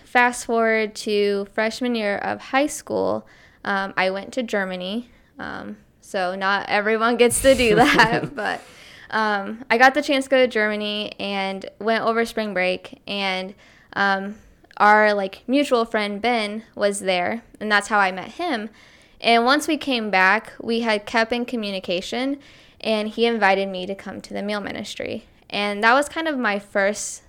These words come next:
Speaker 1: step into the church realm. Like, it's not church, but
Speaker 2: Mm-hmm.
Speaker 1: it was kinda where I got started. And even my family's like, "Yeah, volunteer work, like, that's great." Like, my head, I'm like, "That looks good on college applications.
Speaker 2: Mm-hmm.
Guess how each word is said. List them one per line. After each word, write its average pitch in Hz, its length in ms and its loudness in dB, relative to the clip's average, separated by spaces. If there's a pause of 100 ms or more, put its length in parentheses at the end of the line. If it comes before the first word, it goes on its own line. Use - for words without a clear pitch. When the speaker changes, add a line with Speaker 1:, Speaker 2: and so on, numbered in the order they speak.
Speaker 1:
step 214 440 -2
into 196 360 -8
the 190 120 0
church 196 340 -8
realm. 196 340 0
Like, 190 140 -2
it's 202 120 -10
not 269 200 0
church, 202 480 0
but 196 220 2
Speaker 2:
Mm-hmm. 113 120 -8 (280)
Speaker 1:
it 226 160 0
was 208 300 2 (340)
kinda 262 240 2
where 226 100 6
I 196 60 8
got 190 240 0
started. 190 420 0
And 208 120 -6
even 262 200 2
my 220 120 4
family's 214 380 -4
like, 208 200 -2
"Yeah, 311 340 -2
volunteer 285 560 -2
work, 302 320 -6
like, 233 280 -6
that's 247 260 -4
great." 214 460 -2
Like, 185 220 -4 (360)
my 214 240 6
head, 220 260 2
I'm 208 140 2
like, 190 220 -6
"That - 140 -2
looks - 160 -12
good - 120 -8
on - 100 -12
college - 280 -10
applications. 302 1040 -2
Speaker 2:
Mm-hmm. 190 180 -10